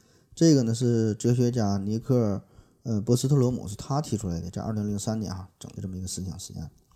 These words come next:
就假设啊，说有这么一个人工智能的机器人儿，你给它输入了一段命令，也很简单，让它尽可能多、尽可能好的去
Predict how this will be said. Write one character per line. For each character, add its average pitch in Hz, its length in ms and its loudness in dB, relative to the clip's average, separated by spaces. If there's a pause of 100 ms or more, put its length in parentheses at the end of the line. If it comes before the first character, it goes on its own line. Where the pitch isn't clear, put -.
(640)
就 131 80 2
假 110 180 4
设 156 200 4
啊， 110 80 4
说 139 180 2
有 110 100 4
这 147 120 -2
么 139 160 2
一 104 140 2
个 117 140 2
人 110 200 2
工 113 160 0
智 120 120 -2
能 104 160 -2
的 110 100 0
机 107 180 -2
器 104 180 -2
人 87 100 -2
儿， 90 140 -8 (340)
你 131 160 0
给 120 120 4
它 110 160 2
输 117 200 -2
入 117 120 0
了 110 100 4
一 101 80 2
段 113 200 0
命 135 200 -2
令， 95 160 -4 (800)
也 113 140 -4
很 139 120 0
简 156 160 4
单， 101 220 0
让 139 140 -2
它 127 160 2
尽 151 200 -4
可 120 140 0
能 113 200 -4
多、 113 220 0
尽 131 200 -6
可 113 120 -2
能 107 200 -4
好 - 240 -8
的 92 140 -6
去 110 260 0